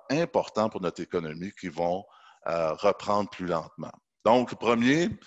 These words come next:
je vous donne un graphique assez déprimant, c'est le nombre de nouveaux cas au Québec. Et on voit que la deuxième, euh, vague, en fait, elle est très élevée. Euh, j'aurais pu vous montrer les, les résultats de l'Ontario, ça aurait été très semblable.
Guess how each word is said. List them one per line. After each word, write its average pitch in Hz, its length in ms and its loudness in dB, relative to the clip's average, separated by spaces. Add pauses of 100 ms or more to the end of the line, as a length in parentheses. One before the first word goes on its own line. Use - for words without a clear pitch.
(420)
je - 160 -18
vous 90 300 -6
donne 104 240 4
un 85 300 2
graphique 90 420 -2
assez 101 240 -2
déprimant, 107 680 0 (260)
c'est - 160 0
le 120 120 4
nombre 123 280 4
de 98 120 2
nouveaux 120 460 2
cas 110 360 4 (320)
au 131 140 4
Québec. 92 520 0 (1080)
Et 98 160 0
on 92 160 0
voit 98 260 4
que - 160 -4
la 90 220 0
deuxième, 92 720 -2
euh, 76 320 -2 (960)
vague, 98 540 2
en 80 100 -4
fait, - 260 -2
elle 85 100 -4
est 80 120 -8
très 101 260 -2
élevée. 117 520 2
Euh, 85 200 0
j'aurais 85 300 -2
pu - 100 -8
vous 92 140 -10
montrer 90 260 -4
les, 101 160 -2 (400)
les 98 60 -4
résultats 95 260 0
de 98 60 0
l'Ontario, 95 400 2
ça 104 140 2
aurait 92 100 2
été 101 180 -2
très 117 180 0
semblable. 104 720 4